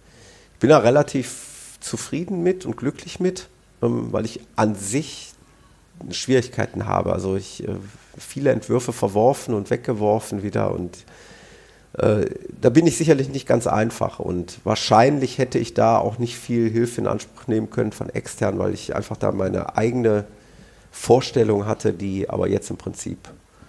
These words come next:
<clears throat> ja, sich in meinem Kopf durchgesetzt hat. Also von meiner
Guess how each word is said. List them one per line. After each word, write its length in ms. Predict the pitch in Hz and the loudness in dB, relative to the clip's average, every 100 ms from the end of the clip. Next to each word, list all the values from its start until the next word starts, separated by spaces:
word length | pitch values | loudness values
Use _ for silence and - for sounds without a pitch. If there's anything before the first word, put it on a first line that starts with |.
| _ - 98 | _ -20 -6
<clears throat> 920 | 104 139 - - - - 160 123 87 | 2 4 4 4 4 6 6 6 4
ja, 220 | - - | 0 0
sich 520 | - - - 95 95 107 | -2 -10 -10 -10 -6 0
in 80 | |
meinem 200 | 110 110 | 6 6
Kopf 220 | - 156 - | 6 2 6
durchgesetzt 600 | 170 170 165 160 160 - | 6 6 4 2 0 4
hat. 120 | 143 | 6
Also 340 | 131 120 120 - 76 82 | 6 4 0 -4 -8 -10
von 360 | 101 - - 117 | -12 -6 0 4
meiner 380 | 110 123 139 | 6 6 6